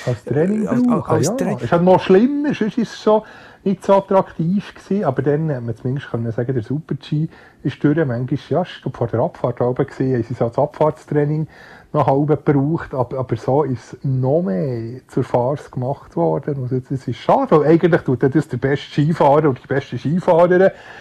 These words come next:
Speaker 1: ähm, raus
Speaker 2: Ja,
Speaker 1: filtrieren,
Speaker 2: Allrounder, ja.
Speaker 1: weil
Speaker 2: Ja.
Speaker 1: er sowohl technisch als auch in den Speed-Disziplinen gut ist, ist eigentlich der beste Skifahrer. Früher hat man es ja so gemacht, hat man einfach die Abfahrt und Kombi zusammengezählt, von g-, g-,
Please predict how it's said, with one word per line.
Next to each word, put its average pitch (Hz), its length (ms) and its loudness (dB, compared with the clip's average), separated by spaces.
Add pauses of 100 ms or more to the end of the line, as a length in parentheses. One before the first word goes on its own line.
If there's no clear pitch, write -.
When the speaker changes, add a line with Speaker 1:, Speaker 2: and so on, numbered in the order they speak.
(240)
Speaker 1:
ähm, 170 580 2
raus 165 300 -4
Speaker 2:
Ja, 180 340 4
Speaker 1:
filtrieren, 170 400 2
Speaker 2:
Allrounder, 185 360 4
ja. 110 340 2
Speaker 1:
weil 113 160 2
Speaker 2:
Ja. 113 100 2
Speaker 1:
er 120 80 4
sowohl 127 720 0
technisch 139 500 -2
als 117 200 -2
auch 139 40 0
in 117 60 -2
den 110 120 -8
Speed-Disziplinen 139 920 -4
gut 131 320 -6
ist, - 140 -8
ist 120 180 -4
eigentlich 131 520 2 (580)
der 190 60 0
beste 208 340 -2
Skifahrer. 117 440 2
Früher 175 260 4
hat 220 160 4
man 151 80 0
es 135 60 0
ja 156 60 2
so 139 160 2
gemacht, 160 460 0
hat 127 100 -2
man 131 100 -2
einfach 143 200 -4
die - 100 -20
Abfahrt 151 600 2
und 117 100 -4
Kombi 165 520 0 (420)
zusammengezählt, 170 800 0
von 127 220 0 (540)
g-, - 80 -10
g-, 131 140 -4